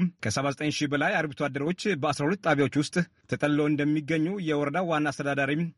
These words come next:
አቶ ፍቅረ ማርያም አይሜላ ለአሜሪካ ድምፅ አስታውቀዋል። የኢትዮጵያ ቀይ መስቀል የደቡብ ኦሞ ዞን ቅርንጫፍ ጽሕፈት ቤት ኃላፊ አቶ ጥላሁን ቢሻው ማህበሩ ከልዩ ልዩ ረጂ አካላት ሰብአዊ እርዳታ በማሰባሰብና ከኢትዮጵያ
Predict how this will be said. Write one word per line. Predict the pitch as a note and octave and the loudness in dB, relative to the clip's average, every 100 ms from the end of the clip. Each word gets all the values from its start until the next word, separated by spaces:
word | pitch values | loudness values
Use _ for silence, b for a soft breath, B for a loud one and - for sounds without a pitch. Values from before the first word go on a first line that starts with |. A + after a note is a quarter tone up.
| _ | _
አቶ | D3+ D3 | -8 -6
ፍቅረ | - D#3 | -6 -2
ማርያም | D3 C#3+ C#3+ | 0 2 0
አይሜላ | C#3+ C#3+ C#3 E3+ | 0 0 0 -2
ለአሜሪካ | D#3 D3+ A#2+ G2+ | 0 0 -2 -4
ድምፅ | F#2 G#2 | -6 -6
አስታውቀዋል። | G#2 - C#3+ C#3+ D#3 F#2+ D2+ - - | -6 -4 -4 0 -2 -2 -8 -10 -4
የኢትዮጵያ | C#3 C#3+ C#3+ C#3+ | -2 -2 -2 -2
ቀይ | - D3+ | 0 0
መስቀል | D3 - E3 A3+ | 0 -2 -6 -4
የደቡብ | E3+ D3 C#3+ C3 D#3 G3 | 0 2 0 0 -2 -2
ኦሞ | E3 D#3 C3+ | -4 -2 0
ዞን | D3+ G3 | -2 -2
ቅርንጫፍ | - D#3 C#3+ D#3 G3 | -4 -4 -2 -2 -4
ጽሕፈት | - E3+ D3+ | -6 -6 -4
ቤት | C#3+ D3 | -2 0
ኃላፊ | C#3+ C#3 G#3 | -2 -2 -4
አቶ | D#3 | -4
ጥላሁን | D#3 D3 D3 C#3+ | -4 -2 0 0
ቢሻው | C3+ D3+ F3+ - _ | 0 0 0 -6 _
ማህበሩ | G#2 A2+ C3 D3 F#3+ | -6 -2 0 0 0
ከልዩ | F#3 D3 D3+ D#3+ | -2 0 0 0
ልዩ | D#3 G#3+ | 0 0
ረጂ | F3+ D3 | -2 0
አካላት | D3+ D#3+ D3 F3+ D#3+ | -2 0 0 -2 -4
ሰብአዊ | D#3+ D#3 D3+ | -2 0 0
እርዳታ | C#3+ D3 G3 | 0 -4 -2
በማሰባሰብና | E3 D3 - C#3 C3 C3+ C3+ D#3+ E3 _ | -2 -2 -2 -2 -2 -2 -2 -2 -4 _
ከኢትዮጵያ | - B2 - D3 D#3 | -6 -6 -4 -6 -2